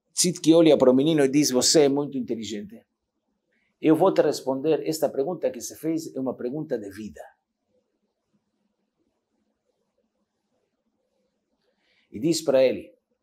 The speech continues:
"Olha, eu tenho apenas um filho, que meu filho tem setenta e cinco anos.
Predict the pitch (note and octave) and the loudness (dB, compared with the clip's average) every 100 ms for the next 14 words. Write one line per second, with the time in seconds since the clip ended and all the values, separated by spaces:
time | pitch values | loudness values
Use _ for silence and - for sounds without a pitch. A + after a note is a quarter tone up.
0 | - A#2+ E2 - _ _ _ _ _ _ | -4 -4 -4 -14 _ _ _ _ _ _
1 | _ _ _ _ _ D#3 G3+ F3+ E3+ - | _ _ _ _ _ 4 6 4 0 -6
2 | - _ _ _ _ _ _ _ _ _ | -20 _ _ _ _ _ _ _ _ _
3 | _ _ _ _ _ _ _ _ _ _ | _ _ _ _ _ _ _ _ _ _
4 | _ - F3+ E3+ D3 C3+ D3+ D3 C#3 - | _ 0 0 2 0 -2 -4 -4 -4 -8
5 | _ _ - D3+ - C3 G#2 F2+ - _ | _ _ -12 -10 -8 -6 -6 -8 -18 _
6 | _ _ _ _ - B2+ B2 A#2+ - D#3 | _ _ _ _ -8 -4 -4 -6 -6 -4
7 | C#3+ B2+ C#3 C3+ - G#2 A2+ G2+ G#2 G2 | -2 -4 -4 -6 -10 -10 -10 -10 -12 -12
8 | B2 A2+ - - - _ - - | -12 -12 -14 -18 -20 _ -20 -20